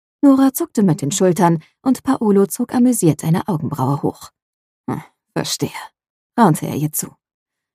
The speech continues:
Da wollte jemand noch mehr wie eine waschechte Italienerin rüberkommen. Nora knuffte ihm in die Seite, war aber insgeheim froh, dass er nun ein bisschen besser drauf war.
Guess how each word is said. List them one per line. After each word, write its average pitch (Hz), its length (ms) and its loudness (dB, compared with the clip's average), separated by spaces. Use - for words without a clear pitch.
Da - 220 -6
wollte 156 240 -4
jemand 143 400 -4
noch 151 160 -6
mehr 139 240 -2
wie 240 120 0
eine 143 260 -8
waschechte - 460 -6
Italienerin - 760 -2
rüberkommen. - 640 -6
Nora 233 300 2
knuffte - 420 -6
ihm 160 180 -2
in 147 100 -4
die 175 100 -2
Seite, 170 320 -6
war 277 120 2
aber 190 180 0
insgeheim 147 540 -4
froh, 170 320 -2
dass - 180 -6
er 240 60 0
nun 240 200 2
ein 240 120 -2
bisschen 247 300 -4
besser 160 300 -2
drauf 175 360 -6
war. - 200 -14